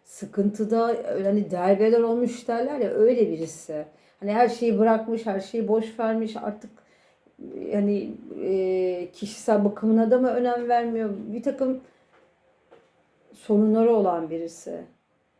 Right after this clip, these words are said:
Dediğim gibi, evet, sıkıntılarınız var. Önceden daha da yoğunmuş,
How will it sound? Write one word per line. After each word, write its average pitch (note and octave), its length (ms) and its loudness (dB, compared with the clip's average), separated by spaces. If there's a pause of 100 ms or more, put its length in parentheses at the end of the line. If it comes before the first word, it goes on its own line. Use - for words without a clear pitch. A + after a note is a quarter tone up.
(1040)
Dediğim B3 340 4
gibi, F#3+ 320 -2 (360)
evet, G#3 340 -6
sıkıntılarınız A3+ 1000 0
var. G3+ 220 2
Önceden G#3+ 480 4
daha G3 260 0
da C#4 100 4
yoğunmuş, C4+ 680 -2